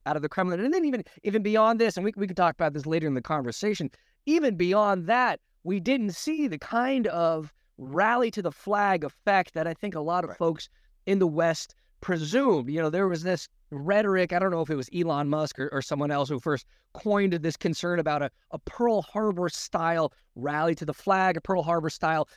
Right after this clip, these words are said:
Speaker 1: enlistment, and again, beyond that, escalation out of Russia by, by Russians themselves. You know, we, we didn't see that. We haven't seen it yet. This whole notion, this whole edifice of this image of Crimea as this holy land, this,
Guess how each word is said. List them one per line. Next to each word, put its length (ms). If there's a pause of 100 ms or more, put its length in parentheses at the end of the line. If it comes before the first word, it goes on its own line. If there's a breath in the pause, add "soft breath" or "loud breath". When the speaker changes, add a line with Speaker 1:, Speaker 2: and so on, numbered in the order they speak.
(140 soft breath)
Speaker 1:
enlistment, 720
and 100
again, 180
beyond 260
that, 140
escalation 560
out 140
of 60
Russia 340 (540)
by, 300
by 160
Russians 360
themselves. 540 (320)
You 80
know, 60 (160)
we, 200
we 120
didn't 240
see 260
that. 200
We 120
haven't 360
seen 300
it 140
yet. 280 (420)
This 220
whole 260
notion, 420
this 100
whole 320
edifice 640
of 100
this 200
image 260
of 80
Crimea 480
as 120
this 140
holy 380
land, 360
this, 180